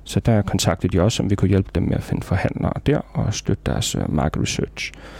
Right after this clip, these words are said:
Øh, så det begyndte vi at arbejde med, og det forløb rigtig godt, og de fik en rigtig dygtig forhandler,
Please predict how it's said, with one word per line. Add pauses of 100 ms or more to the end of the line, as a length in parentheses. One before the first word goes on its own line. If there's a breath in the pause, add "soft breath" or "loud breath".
(460 loud breath)
Øh,
så
det
begyndte
vi
at
arbejde
med,
og
det
forløb
rigtig
godt,
og
de
fik
en
rigtig
dygtig
forhandler,